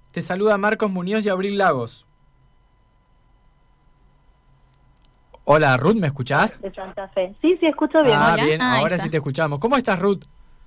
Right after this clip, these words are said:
Speaker 2: Bien, bien, muy bien.
Speaker 1: Bueno.
Speaker 2: Muy bien. Realmente todavía conmovida por lo que pasó en, en Zapala. Algo muy, muy fuerte.
Speaker 1: Muy fuerte, ¿no?
Speaker 3: Sí.
Speaker 1: Le cuento a la
Speaker 2: Muy
Speaker 1: audiencia,
Speaker 2: fuerte.
Speaker 1: Ruth, porque solamente mencioné tu nombre, pero no dije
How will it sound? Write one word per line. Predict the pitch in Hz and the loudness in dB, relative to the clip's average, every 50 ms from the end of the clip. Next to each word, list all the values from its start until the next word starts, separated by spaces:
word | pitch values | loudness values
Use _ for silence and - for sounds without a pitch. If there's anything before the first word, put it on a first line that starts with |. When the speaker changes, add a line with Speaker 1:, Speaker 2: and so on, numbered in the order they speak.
| - - - - - - - - - | -20 -20 -20 -20 -20 -20 -20 -4 0
Speaker 2:
Bien, | 339 311 269 233 202 185 185 185 | 2 2 2 2 -2 -6 -10 -8
bien, | 190 185 180 180 175 | -8 -8 -8 -8 -10
muy | 180 190 202 202 | -10 -8 -8 -4
bien. | 202 196 170 165 160 165 170 _ - - - - | -4 -4 -4 -4 -6 -12 -18 _ -20 -20 -6 0
Speaker 1:
Bueno. | 147 147 131 117 | 0 2 2 0
Speaker 2:
Muy | 196 202 | -2 -2
bien. | 214 214 220 226 233 240 - - - _ - - - - | -2 -2 -2 -2 -4 -6 -10 -16 -20 _ -20 -20 -16 -4
Realmente | - 196 190 190 202 214 208 214 226 | -2 0 0 0 -2 -2 0 0 0
todavía | 220 - 202 190 185 185 185 190 202 208 208 202 196 185 185 185 | 2 2 2 2 4 4 2 2 2 2 2 4 2 2 0 0
conmovida | - 190 185 190 185 180 175 180 196 202 208 220 202 202 185 - | -2 -4 -4 -2 -2 -2 -2 -2 0 0 2 4 4 4 2 0
por | - - 165 | -2 -6 -4
lo | 165 170 165 | -4 -2 -2
que | 175 170 | 0 0
pasó | 175 175 165 - - 185 190 190 190 | 0 -2 -4 -2 -2 0 2 2 2
en, | 190 180 170 165 165 156 - | 0 0 -2 -4 -8 -8 -8
en | - 175 175 170 | -6 -6 -6 -4
Zapala. | 170 156 156 - 160 165 165 170 165 175 180 185 - _ _ _ _ _ _ _ _ _ _ _ _ _ _ - | -4 -4 -2 -2 -2 0 0 2 2 0 0 -2 -6 _ _ _ _ _ _ _ _ _ _ _ _ _ _ -6
Algo | - 180 180 175 180 170 | -2 -2 2 2 2 2
muy, | 175 175 170 170 170 170 170 170 - 202 | 2 0 -2 -2 -2 -2 -4 -8 -8 -4
muy | 202 202 202 | -2 -2 -2
fuerte. | 190 - 196 208 214 208 214 202 156 | -2 0 2 4 4 4 2 0 -2
Speaker 1:
Muy | 160 185 - | 0 0 0
fuerte, | - 240 170 143 127 123 131 | 0 0 -2 -2 -2 -4 -6
¿no? | 135 156 185 233 233 | -4 -4 -4 -4 -6
Speaker 3:
Sí. | - - 214 - - 214 - - _ | -10 -12 -14 -14 -14 -16 -18 -20 _
Speaker 1:
Le | - 165 175 175 | -6 -6 -4 -2
cuento | 226 262 294 285 | -2 -2 0 0
a | 262 | 2
la | 240 | 2
Speaker 2:
Muy | 226 220 240 | 2 2 2
Speaker 1:
audiencia, | 254 240 226 220 220 220 208 | 0 0 0 0 -2 0 0
Speaker 2:
fuerte. | 214 233 226 | 0 0 -2
Speaker 1:
Ruth, | - | -4
porque | - 160 147 143 147 139 139 139 | -6 -8 -8 -6 -6 -6 -6 -8
solamente | - - 180 196 185 170 180 202 202 196 202 190 185 - _ _ _ | -8 -6 -4 -4 -4 -4 -6 -8 -4 -2 -2 -2 -2 -4 _ _ _
mencioné | - 147 151 151 156 147 139 - - 156 156 160 196 190 | -10 -8 -8 -8 -8 -8 -10 -8 -8 -6 -4 -4 -6 -6
tu | 190 180 | -4 -6
nombre, | 190 190 185 175 175 165 | -4 -4 -4 -4 -4 -4
pero | 170 185 175 180 185 | -2 -4 -4 -2 -2
no | 208 226 | -2 0
dije | 233 269 262 - - 156 135 117 117 | 0 -2 -2 -4 -4 -2 -2 -2 -4